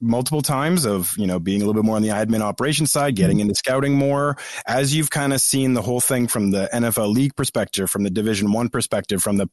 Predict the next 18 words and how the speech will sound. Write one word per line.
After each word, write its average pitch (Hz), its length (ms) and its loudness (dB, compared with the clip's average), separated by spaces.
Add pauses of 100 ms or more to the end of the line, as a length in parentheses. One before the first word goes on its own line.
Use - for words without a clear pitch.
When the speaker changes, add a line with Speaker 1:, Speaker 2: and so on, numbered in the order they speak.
(120)
Speaker 1:
team 185 340 2
perspective, 101 840 -2
Speaker 2:
Mm-hmm. 92 140 2 (320)
Speaker 1:
how 160 240 0
is 175 80 2
this 170 140 0
kind 147 200 0
of 123 140 2
all 120 140 2
put 131 240 -2
together, 113 600 2
your 107 360 2
knowledge 113 340 0
and 110 100 0
experience 113 460 -2
to 110 100 -2
say, 101 440 0
"Okay, 120 460 0